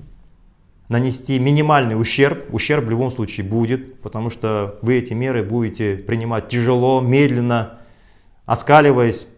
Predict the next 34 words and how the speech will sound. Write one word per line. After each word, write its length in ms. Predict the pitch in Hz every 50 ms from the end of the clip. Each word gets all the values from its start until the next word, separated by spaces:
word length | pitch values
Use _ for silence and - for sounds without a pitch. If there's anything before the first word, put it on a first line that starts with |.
| _ _ _ _ _ _ -
Но 120 | 123 127 135
эти 200 | 151 143 143 127
меры 320 | 135 156 165 160 156 135
нужно 260 | 117 127 123 113 120
принять 460 | 107 - 110 110 117 123 123 120 - 98
немедленно. 600 | 101 117 123 123 113 90 87 85 82 80 78 - - - - - - _ _ - - -
Какие 300 | - 113 - 156 135 113
меры? 320 | 101 95 85 85 87 85 - - - - - - - - -
Ну, 100 | 143 165
во-первых, 400 | 143 117 - 110 107 107 98 92 - - - - - - - - - - - - - - - - - - -
я 120 | 120 113
хочу 220 | 117 113 - 123
напомнить, 480 | 113 120 117 - 185 196 - 92 78 - - - - - - - - _ - - _ _ _ - - - - - - _ _ _
что 280 | - - - 127 127 120
сейчас 380 | - 127 123 - 196 196 185 151
нужно 240 | 151 139 127 135
говорить 320 | 117 123 123 131 139 139 -
о 100 | 107 107
здоровье 340 | 104 113 113 123 120 113 110
людей. 600 | 110 110 110 127 117 95 - - - - - _ _ _ _ _ _ _ _ _ _ _ _ _ -
Вы 240 | 120 156 175 170 160
там 480 | 165 156 147 143 143 135 131 - - - - _ _ _ _ _ _ _ _ -
деньги 420 | 117 113 147 156 156 147 120 113
якобы 400 | 117 120 139 147 143 - 117 117
собрали, 560 | 113 - 131 123 151 175 185 175 160 147 131 -
какую-то 380 | - 120 - 131 127 123 123 113
сумму, 340 | - - 143 139 123 117
сорок 280 | 113 - 127 123 117 120
один 200 | 117 113 117 113
миллион 300 | 110 110 110 110 110 104
долларов. 300 | 117 110 107 101 98 101
Это 180 | 120 - 139 139
вообще 240 | 147 - - 190
ничто. 760 | 175 151 151 - - - 190 160 113 85 - - - - -